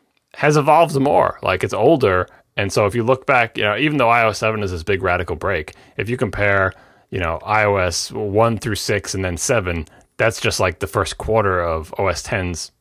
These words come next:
history. I mean, the, the way it's changed and, and how just look and feel, interface, technologies underpinning everything, the, the time before I O S existed compared to the time after,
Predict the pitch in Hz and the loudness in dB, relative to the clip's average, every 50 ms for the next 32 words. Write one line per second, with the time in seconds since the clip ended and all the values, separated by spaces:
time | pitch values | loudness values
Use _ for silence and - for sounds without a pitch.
0 | _ - - 92 - - - 87 82 80 76 - _ _ _ _ _ _ _ _ | _ -12 -10 -10 -8 -6 -4 -4 -2 -4 -4 -6 _ _ _ _ _ _ _ _
1 | _ - 98 90 85 82 80 - _ _ _ _ _ _ _ 135 131 _ _ _ | _ -8 -6 -6 -6 -6 -8 -12 _ _ _ _ _ _ _ -20 _ _ _ _
2 | _ - - _ _ _ _ _ - - 110 98 90 - 107 117 117 120 117 - | _ -20 -20 _ _ _ _ _ -8 -6 -6 -6 -4 -4 0 2 2 2 0 -2
3 | - - - 107 113 110 101 92 87 82 - 95 92 87 82 82 87 87 80 - | -4 -4 -2 0 0 0 -2 -2 -6 -6 -6 -6 -8 -8 -8 -8 -10 -12 -12 -16
4 | - - 104 101 101 98 95 90 - - - - - - - - - 95 110 101 | -8 -2 0 0 0 0 -2 -4 -6 -8 -8 -8 -8 -10 -16 -20 -20 -16 -8 -2
5 | 107 123 123 - 113 - - - 107 110 110 107 107 107 107 107 101 104 107 117 | -2 0 0 0 -4 -4 -6 -4 -2 0 2 2 4 2 2 0 -2 -2 -4 -4
6 | 101 - 110 104 104 101 - - - 107 - - 101 98 101 104 95 107 98 98 | -4 -2 -2 -2 -2 -2 -4 -6 -8 -6 -4 -2 -2 0 0 0 -2 -2 -4 -4
7 | 92 95 101 95 - 101 95 95 95 92 98 92 98 95 90 95 95 92 92 92 | -2 -2 -4 -2 -2 -4 -2 -2 0 0 0 0 0 -2 -2 -2 -2 -2 -2 -4
8 | 92 - - - - - _ _ - 104 92 - _ _ - 98 - - - 104 | -6 -10 -16 -20 -20 -20 _ _ -10 -10 -10 -10 _ _ -6 -6 -4 -2 -2 0
9 | 95 101 98 92 - - - 101 98 98 95 92 90 92 95 98 98 95 - - | 0 0 -2 -4 -6 -4 -2 0 2 2 2 2 2 2 2 2 2 0 0 -2
10 | 95 95 101 95 - - 101 - - 92 87 95 90 95 107 95 87 - 92 90 | -4 -4 -4 -4 -4 -4 -6 -6 -4 -4 -4 -4 -2 -2 -4 -4 -4 -6 -6 -6
11 | 90 90 90 92 90 - 107 95 92 | -6 -4 -4 -6 -4 -4 -4 -4 -4